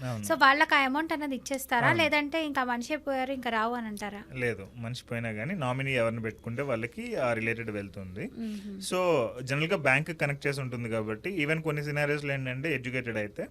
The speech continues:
Speaker 2: మ్మ్.
Speaker 1: ఆ ఈఎల్ఎస్ఎస్ మనీ మొత్తం విత్‌డ్రా చేసేసుకుని బ్యాంక్ ట్రాన్స్‌ఫర్ చేసేసుకుంటే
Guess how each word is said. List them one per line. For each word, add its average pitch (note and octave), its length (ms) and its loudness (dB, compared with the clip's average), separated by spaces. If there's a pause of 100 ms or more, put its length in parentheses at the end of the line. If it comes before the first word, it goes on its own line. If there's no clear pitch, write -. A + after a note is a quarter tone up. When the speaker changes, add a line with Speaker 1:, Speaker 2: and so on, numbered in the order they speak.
(200)
Speaker 2:
మ్మ్. G3+ 340 -4
Speaker 1:
ఆ D3 140 8
ఈఎల్ఎస్ఎస్ E3+ 520 4
మనీ D3 200 -2
మొత్తం D3 340 -4
విత్‌డ్రా C#3 260 2
చేసేసుకుని C#3+ 480 -2
బ్యాంక్ C3 300 2
ట్రాన్స్‌ఫర్ A2+ 380 -2
చేసేసుకుంటే A2+ 600 -4